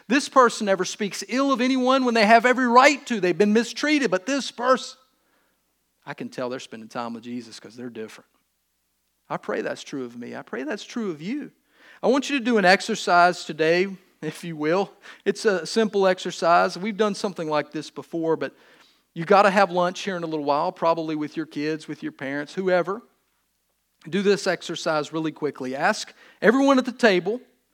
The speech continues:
to describe you with one word. Please describe me with one word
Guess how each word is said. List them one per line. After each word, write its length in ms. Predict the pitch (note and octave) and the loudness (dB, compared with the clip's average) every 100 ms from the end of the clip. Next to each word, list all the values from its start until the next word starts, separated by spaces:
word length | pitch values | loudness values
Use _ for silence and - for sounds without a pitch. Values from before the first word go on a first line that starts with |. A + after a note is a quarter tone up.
| _ - | _ -6
to 100 | G#3 | -2
describe 720 | A#3 - - A#3 B3 B3 F#3 | -2 -2 0 4 6 4 2
you 400 | F3 D#3+ G3+ - _ _ _ - | -4 -4 -6 -12 _ _ _ -2
with 240 | F#3+ A3+ | 4 4
one 300 | E3 F3+ E3 | 4 0 0
word. 380 | D3 B2 A#2 A#2+ _ _ _ _ _ _ _ _ _ | 0 -2 -4 -10 _ _ _ _ _ _ _ _ _
Please 240 | - A#3+ G#3 | -2 -2 -2
describe 460 | A3 - G#3 G3 | -6 -2 4 4
me 140 | G3 A3 | 2 -2
with 160 | A3+ | -4
one 260 | E3+ F#3 G3 | -4 -6 -2
word 340 | D3 C#3 E3 | -2 -2 -4